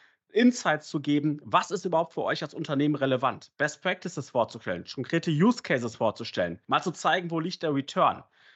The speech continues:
Und da ist das A I F Innovators Net, wenn du möchtest, die Adresse. Das kann man sich so vorstellen, so ein bisschen wie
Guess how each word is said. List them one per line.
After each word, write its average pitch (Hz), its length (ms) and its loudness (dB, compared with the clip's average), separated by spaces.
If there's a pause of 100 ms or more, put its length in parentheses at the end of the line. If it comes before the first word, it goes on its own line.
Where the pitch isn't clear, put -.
(260)
Und 127 160 2
da 180 360 2
ist 185 240 -6
das 165 140 -2
A 139 180 -2
I 165 80 -2
F 160 120 -6
Innovators 147 520 -2
Net, 139 140 -4
wenn 143 100 2
du 135 60 4
möchtest, 127 460 -2
die 165 160 2
Adresse. 160 540 0
Das - 320 -6 (120)
kann 214 120 -2
man 226 100 0
sich 202 120 -6
so 170 100 -2
vorstellen, 180 380 -2
so 160 80 0
ein 147 80 4
bisschen 160 420 0
wie 151 320 -2